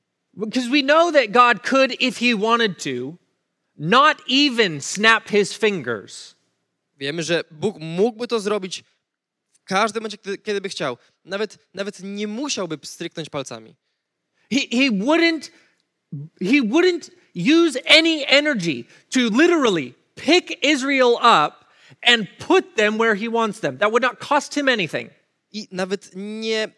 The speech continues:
Speaker 2: nie wykorzystałby żadnej energii, żadnego zmęczenia, nie zmęczyłby się, żeby po prostu przenieść cały Izrael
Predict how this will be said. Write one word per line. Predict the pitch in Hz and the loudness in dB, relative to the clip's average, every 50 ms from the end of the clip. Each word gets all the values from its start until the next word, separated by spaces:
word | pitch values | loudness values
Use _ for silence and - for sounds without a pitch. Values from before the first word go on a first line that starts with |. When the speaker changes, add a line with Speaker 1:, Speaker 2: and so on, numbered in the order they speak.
| _ | _
Speaker 2:
nie | 190 185 196 202 214 220 226 | -14 -14 -10 -8 -8 -8 -8
wykorzystałby | 196 190 196 226 - - 233 240 - - 233 208 190 214 208 | -8 -12 -16 -14 -12 -10 -12 -10 -10 -12 -10 -8 -6 -6 -6
żadnej | 180 151 143 156 185 185 185 165 185 190 196 190 | -6 -8 -6 -4 -4 -4 -4 -6 -8 -6 -6 -4
energii, | 156 180 175 180 185 185 185 170 165 160 170 170 | -4 -4 -4 -2 -2 -2 -2 -2 -4 -8 -10 -8
żadnego | 156 175 180 175 180 180 160 180 170 | -6 -6 -6 -6 -8 -8 -8 -8 -10
zmęczenia, | 156 175 175 170 165 165 175 175 170 | -8 -8 -8 -8 -8 -8 -8 -8 -8
nie | 170 175 180 | -8 -10 -10
zmęczyłby | 165 160 175 196 202 185 - 190 165 165 | -10 -6 -4 -4 -4 -6 -8 -10 -12 -10
się, | 156 - 165 151 - _ - _ _ _ _ | -8 -8 -8 -8 -10 _ -20 _ _ _ _
żeby | - 139 160 165 | -8 -6 -4 -4
po | - 170 151 | -4 -6 -10
prostu | - 165 170 151 - - - 156 147 - _ _ _ _ _ | -8 -10 -10 -10 -10 -12 -10 -10 -10 -10 _ _ _ _ _
przenieść | - - - 170 156 147 135 - - | -10 -4 -2 -2 -2 -2 -4 -6 -8
cały | - - - - 156 170 202 233 262 247 | -12 -14 -10 -4 -2 0 0 2 0 -2
Izrael | 254 202 220 208 190 185 175 175 175 170 | -2 -4 -2 0 0 0 0 0 -4 -6